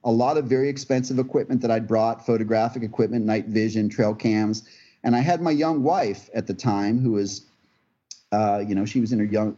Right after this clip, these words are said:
um, very beautiful young girl in her early twenties. And we had a rental car. And as we were headed to Guatemala across the border, we stopped at this little farm right before the border.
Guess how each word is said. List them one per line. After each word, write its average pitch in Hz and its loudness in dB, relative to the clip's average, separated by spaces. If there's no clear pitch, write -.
um, 101 -2
very 143 2
beautiful 135 0
young 117 2
girl 107 0
in 98 -2
her 98 -2
early 113 2
twenties. 110 0
And 123 4
we 135 2
had 180 0
a 180 0
rental 151 0
car. 120 0
And 120 2
as 123 0
we 131 2
were 120 0
headed 185 0
to 226 4
Guatemala 127 2
across 147 -2
the 117 0
border, 135 0
we 113 0
stopped 127 0
at - -14
this 120 -2
little 113 2
farm 131 0
right 113 -2
before 117 0
the 101 0
border. 117 0